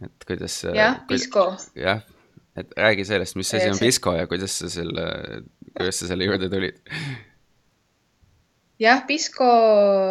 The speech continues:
Speaker 2: e, Pisco on jah kohalik alkohol, et ta on nagu see, e, noh, inglise keeles on see white distilled alcohol, et ta on nagu selle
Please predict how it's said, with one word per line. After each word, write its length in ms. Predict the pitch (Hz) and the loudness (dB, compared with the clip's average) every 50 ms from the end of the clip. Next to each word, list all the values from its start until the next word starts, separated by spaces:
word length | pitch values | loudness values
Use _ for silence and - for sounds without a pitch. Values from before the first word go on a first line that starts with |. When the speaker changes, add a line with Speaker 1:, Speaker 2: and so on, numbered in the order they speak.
| 190 185 180 - - - | 0 -2 -2 -4 -2 -2
Speaker 2:
e, 80 | 190 185 185 185 185 180 180 180 180 175 170 170 170 _ _ _ _ _ _ _ _ - _ _ - | 0 0 2 2 0 0 -2 -2 -2 -4 -6 -8 -12 _ _ _ _ _ _ _ _ -20 _ _ -8
Pisco 280 | - 311 - - 277 | -8 -8 0 2 2
on 80 | 240 262 | 4 4
jah 100 | 294 - | 2 2
kohalik 520 | - 277 294 302 294 233 214 208 202 - - | 4 4 4 6 6 6 6 4 0 -2 2
alkohol, 600 | 277 381 440 - - - 214 202 208 202 196 196 | 2 2 2 0 -4 -4 -2 0 -2 0 0 -2
et 120 | 196 196 | -2 -2
ta 80 | 202 202 | -2 -2
on 100 | 202 196 | -2 -2
nagu 220 | 196 196 196 190 | -4 -6 -8 -10
see, 260 | 190 196 185 180 180 180 175 175 175 180 180 _ _ _ _ _ _ _ _ _ _ _ _ _ _ _ _ _ _ _ _ _ - | -6 -6 -6 -4 -4 -4 -6 -6 -8 -10 -14 _ _ _ _ _ _ _ _ _ _ _ _ _ _ _ _ _ _ _ _ _ -8
e, 60 | - 190 185 185 180 - - | -6 -4 -2 -2 -2 -4 -6
noh, 120 | 190 196 202 | -8 -8 -8
inglise 320 | 214 226 214 202 190 - - | -6 -6 -6 -6 -8 -8 -8
keeles 260 | 190 180 180 180 - | -6 -6 -6 -8 -10
on 80 | 185 180 | -12 -12
see 400 | - - - 185 180 180 175 - - - | -12 -10 -8 -8 -8 -8 -10 -12 -14 -4
white 540 | 196 214 240 262 254 247 - _ - - - - | 0 2 2 2 0 -4 -12 _ -18 -18 -16 -10
distilled 720 | - 196 - - - - 233 226 220 208 202 196 202 - - - _ _ _ _ _ _ _ _ | -8 -6 -6 -6 -4 -4 -2 -2 0 -2 -2 -6 -10 -14 -20 -20 _ _ _ _ _ _ _ _
alcohol, 480 | - 214 233 240 - 202 190 196 185 180 | -8 -8 -8 -6 -8 -12 -10 -8 -8 -8
et 80 | 175 - | -4 -4
ta 100 | 190 196 | -2 -2
on 60 | 196 202 | 0 -2
nagu 200 | 196 196 196 190 | -2 -2 -4 -4
selle 340 | 185 190 208 190 190 190 185 | -4 -4 -2 0 2 2 0